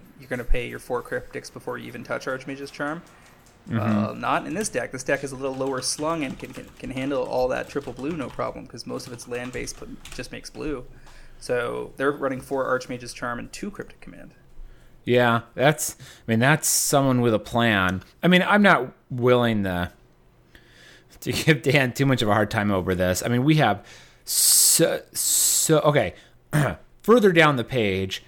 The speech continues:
Speaker 2: there is a Spirits deck running four Tallowisp. I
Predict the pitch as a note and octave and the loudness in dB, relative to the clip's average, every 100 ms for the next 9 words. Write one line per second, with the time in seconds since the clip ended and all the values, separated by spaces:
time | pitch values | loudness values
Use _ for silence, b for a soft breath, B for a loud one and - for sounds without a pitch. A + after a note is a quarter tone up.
0 | b - C3 B2+ A#2+ A2 - - C#3 D#3+ | b 2 4 4 2 0 -2 0 4 6
1 | C#3+ - A2 A2 A2 A2+ G#2+ G2 F#2 G#2 | 6 2 2 2 2 0 2 0 0 2
2 | G#2 - F2 D#2 C2+ A#1 - - - B | 2 2 -2 -2 -4 -6 -6 -8 -10 B
3 | B B | B B